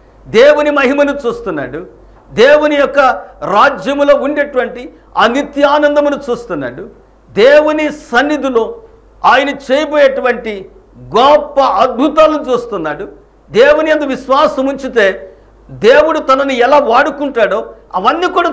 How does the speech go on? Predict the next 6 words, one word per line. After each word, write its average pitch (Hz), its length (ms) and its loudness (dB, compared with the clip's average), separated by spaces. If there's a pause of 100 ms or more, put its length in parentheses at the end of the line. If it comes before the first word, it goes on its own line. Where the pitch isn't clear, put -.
(120)
చూస్తున్నాడు. 180 520 -4 (880)
అందుకే 165 760 0 (400)
అతడు 143 580 -2 (300)
రాజాగ్రహమును 254 1400 2
కూడా 294 180 2
భయపడకుండా 233 840 -4